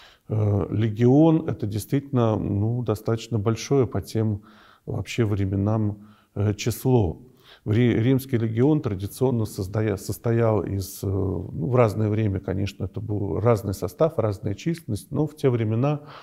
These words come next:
он состоял из десяти когорт. Каждая когорта включала в себя примерно шестьсот сорок человек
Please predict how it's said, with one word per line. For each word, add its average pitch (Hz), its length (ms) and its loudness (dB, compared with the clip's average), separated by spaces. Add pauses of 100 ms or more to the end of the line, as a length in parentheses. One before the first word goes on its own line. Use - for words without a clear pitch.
(240)
он 117 160 0
состоял 110 500 2
из 98 100 -2
десяти 104 460 -4
когорт. 123 500 0
Каждая 101 340 0
когорта 98 500 -2
включала 98 520 -4
в 92 40 -8
себя 101 300 -4
примерно 98 480 -2
шестьсот 101 420 -6
сорок 101 320 0
человек - 320 -6